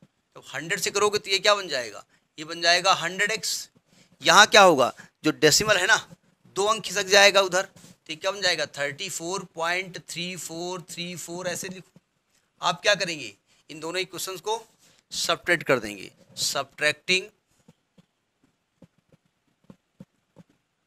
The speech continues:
equation one and two। तो हमने one by two नहीं लिखा, ये हिंदी में लिख लेंगे ना समीकरण एक और दो को घटाने पर।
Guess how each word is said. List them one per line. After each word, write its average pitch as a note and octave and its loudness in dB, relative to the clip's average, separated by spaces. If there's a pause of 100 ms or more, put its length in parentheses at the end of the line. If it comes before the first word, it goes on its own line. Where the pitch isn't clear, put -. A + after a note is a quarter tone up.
(840)
equation D3+ -10
one E3 0
and E3 -2
two। C3 -12 (1300)
तो C#3 -20 (100)
हमने E3+ -6
one F3+ 4
by F#3 10
two G3 -4
नहीं F#3 6
लिखा, C3 0 (140)
ये C3+ 0
हिंदी D#3 0
में F3+ -4
लिख F3 -2
लेंगे D#3+ -4
ना A#3 -2
समीकरण F3+ -6
एक F3 -2
और F3 -8
दो E3 -10
को D#3+ -6
घटाने C3 4
पर। - 0